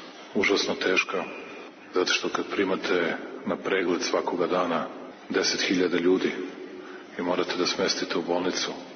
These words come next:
hiljadu ljudi, a nemate više ni jedan krevet slobodan, onda vam je jasno u kakvoj ste situaciji.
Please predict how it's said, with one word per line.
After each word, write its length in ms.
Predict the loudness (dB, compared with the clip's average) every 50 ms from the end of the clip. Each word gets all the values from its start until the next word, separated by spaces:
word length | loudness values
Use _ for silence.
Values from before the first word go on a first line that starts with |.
| -16 -10 -6 -2 0
hiljadu 320 | 2 4 4 4 4 4
ljudi, 280 | 4 4 6 6 6 4
a 40 | 4
nemate 360 | 4 4 2 2 0 0 2
više 300 | 2 4 4 4 4 2
ni 60 | 0
jedan 220 | -2 0 0 0 0
krevet 300 | 0 0 0 0 0 0
slobodan, 440 | 0 0 2 2 2 0 0 0
onda 160 | -2 -2 0 0
vam 180 | 0 0 0
je 80 | 2 2
jasno 340 | 2 2 0 0 -2 -4 -6 -8 -10 -12 -12 -10 -10
u 40 | -6 -6
kakvoj 220 | -6 -4 -4 -4
ste 160 | -4 -2 -2 -2
situaciji. 600 | 0 -2 -2 0 -2 -2 0 0 -2 -4 -4 -6